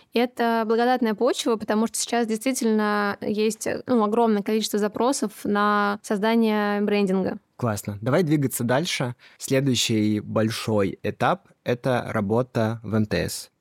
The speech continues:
Speaker 2: Как ты приняла такое тоже довольно непростое реш-, очередное непростое решение Жени Журавлёвой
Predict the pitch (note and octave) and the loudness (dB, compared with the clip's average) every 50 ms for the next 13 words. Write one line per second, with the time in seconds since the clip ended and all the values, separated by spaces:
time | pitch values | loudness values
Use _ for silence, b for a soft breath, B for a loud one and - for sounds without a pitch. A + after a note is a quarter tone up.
0 | _ - B2 B2+ B2 - - - - A#2 A2 A2 G#2+ G#2+ G#2 _ _ - A2 A2 | _ -4 -2 -2 -2 -4 -8 -4 0 0 2 2 0 -2 -4 _ _ -6 -2 0
1 | G#2+ G#2 G#2 B2 D3 D#3 - - A#2+ - - A2+ G#2+ - - A#2+ A2 G#2+ G#2 G2 | 2 2 2 2 0 0 -2 -6 -6 -2 -2 -2 -2 0 0 -2 -2 -2 -2 -2
2 | G2+ A2 G#2+ G#2 G2 F#2+ G2 G2+ G2+ - A2 - - A#2 G#2 G2+ G#2 G#2 A2+ A2+ | 0 0 2 0 0 0 -2 -4 -4 -4 -6 -4 -2 -2 -2 -2 -2 -4 -8 -8
3 | G#2+ - - - A#2 - - A#2+ A#2 A2+ A2 G#2+ A2 C3 D#3 E3+ D3+ C3+ B2 - | -10 -10 -8 -8 -4 -4 -2 0 0 0 2 2 2 2 2 2 2 2 0 0
4 | A#2 A2+ G#2+ - - C3 B2 A2 A2 A2 - - B2 B2+ D3 C#3+ C3 A#2+ A2+ G#2 | -2 -4 -2 0 2 2 2 4 2 0 0 0 0 2 2 2 2 2 2 2
5 | A#2+ A#2+ A#2+ A#2 B2 A#2 A#2+ B2 A#2+ A#2 A2+ A#2+ A#2+ B2+ C#3+ D#3 E3+ E3+ E3 | 2 2 2 2 2 2 0 0 0 2 2 2 4 4 4 4 2 2 0